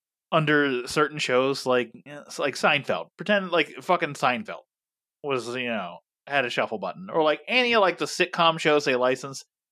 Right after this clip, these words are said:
that, you know, shows that don't actually follow a, a plot line. Like, imagine if Netflix actually had that on their service where they had originals that don't actually follow a plot. You could just hit, like, random episode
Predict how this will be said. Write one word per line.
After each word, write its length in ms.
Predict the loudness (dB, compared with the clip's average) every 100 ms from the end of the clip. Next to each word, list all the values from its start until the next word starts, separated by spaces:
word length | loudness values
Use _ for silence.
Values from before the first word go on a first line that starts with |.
| -2
that, 120 | -2 -4 _ _ _ _ -2
you 160 | 2
know, 180 | 2 0
shows 300 | -2 0 0
that 140 | 0
don't 180 | 0 0
actually 400 | 0 -2 0 -6
follow 720 | -2 2 4 4 4 4 0 -4 _ _ _ _ _ _ _
a, 140 | 0 2
a 120 | 0
plot 420 | 0 0 2 2
line. 400 | 2 2 0 -8 -12
Like, 100 | -6
imagine 340 | -2 0 0 -2
if 80 | 0
Netflix 400 | 0 0 -4 -2
actually 320 | -4 -4 -6
had 280 | 0 0 2
that 120 | 2
on 160 | 2
their 120 | 0 -2
service 440 | -2 -2 -2 -4
where 80 | -4
they 120 | 0
had 120 | 0
originals 460 | 0 -4 -4 -8 -6
that 140 | -6
don't 180 | -4 -2
actually 300 | -4 -4 -4
follow 340 | 0 0 0
a 140 | -2 -2
plot. 220 | 0 0 -2 _ _ _ _ -10
You 140 | -8
could 120 | -6
just 180 | -8 -8
hit, 220 | -6 -6
like, 180 | -6 -8 -10 _ _
random 460 | -8 0 0 2 0
episode 560 | 0 -2 -4 -4 -4